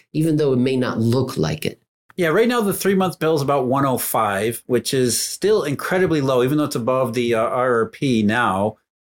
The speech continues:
Speaker 2: Um, as you know, the Fed has said, they've made it very plain. They're gonna hike rates regularly, and they're gonna do it at fifty basis points intervals at the very least.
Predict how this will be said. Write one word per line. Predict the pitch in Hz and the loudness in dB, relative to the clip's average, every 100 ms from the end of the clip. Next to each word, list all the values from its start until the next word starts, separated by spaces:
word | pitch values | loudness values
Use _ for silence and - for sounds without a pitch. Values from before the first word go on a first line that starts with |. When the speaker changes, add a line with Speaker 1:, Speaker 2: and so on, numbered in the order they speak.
| _ _ | _ _
Speaker 2:
Um, | 127 127 127 135 | -2 0 0 2
as | 151 - - | 0 0 0
you | 107 | 0
know, | 117 | 0
the | |
Fed | 123 - 175 | 0 0 0
has | 156 190 - | 0 0 0
said, | 185 202 143 | 0 0 0
they've | 120 113 | 0 0
made | 135 | 0
it | 170 120 | 0 -2
very | 127 160 185 | -2 0 0
plain. | - 202 190 107 | -2 -2 0 0
They're | 120 | 0
gonna | 139 190 196 | 0 0 0
hike | 156 175 196 196 | 0 0 0 0
rates | 160 170 135 | -2 -2 -2
regularly, | 120 160 208 190 123 120 147 | 0 0 0 0 2 0 0
and | 131 | -2
they're | 135 | 0
gonna | 160 151 | 0 0
do | 131 170 | 0 0
it | 156 | 0
at | 127 | -2
fifty | 147 143 135 | -6 -4 -2
basis | 131 131 127 | 0 0 -4
points | _ 123 117 - | _ -2 -2 0
intervals | 165 165 104 107 113 - | -2 0 0 0 0 -2
at | 123 | -2
the | 120 | -2
very | 107 120 120 | 0 0 2
least. | 156 175 - _ | 0 0 -4 _